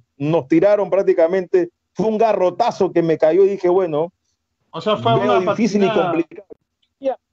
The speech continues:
Speaker 2: Fue
Speaker 1: Sí,
Speaker 2: una, fue
Speaker 1: yo ya
Speaker 2: una
Speaker 1: tenía la
Speaker 2: patinada,
Speaker 1: información,
Speaker 2: entonces, de,
Speaker 1: ¿ah? Bajada,
Speaker 2: de
Speaker 1: tenía.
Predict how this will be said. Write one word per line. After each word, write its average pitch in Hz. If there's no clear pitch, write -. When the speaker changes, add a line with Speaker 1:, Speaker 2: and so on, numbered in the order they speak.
Speaker 2:
Fue 214
Speaker 1:
Sí, 202
Speaker 2:
una, 202
fue 220
Speaker 1:
yo 247
ya 277
Speaker 2:
una 233
Speaker 1:
tenía 254
la 202
Speaker 2:
patinada, 190
Speaker 1:
información, 185
Speaker 2:
entonces, 165
de, 160
Speaker 1:
¿ah? 147
Bajada, 165
Speaker 2:
de 185
Speaker 1:
tenía. 202